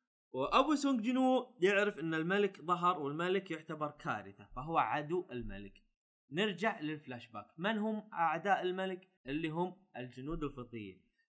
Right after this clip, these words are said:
فأرجح في هذه اللحظة أن أبو سونج جينو عرف عن الجنود الفضيين، ممكن مال لهم، تعلم منهم، انضم لهم، عرف النبوة منهم. لربما هذا الشيء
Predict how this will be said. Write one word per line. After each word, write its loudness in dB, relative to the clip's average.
فأرجح 2
في -10
هذه 2
اللحظة 0
أن -10
أبو 0
سونج -4
جينو 0
عرف 6
عن -2
الجنود -6
الفضيين، -6
ممكن -4
مال 2
لهم، -4
تعلم -2
منهم، -6
انضم -6
لهم، -6
عرف 0
النبوة -4
منهم. -2
لربما -4
هذا -6
الشيء -8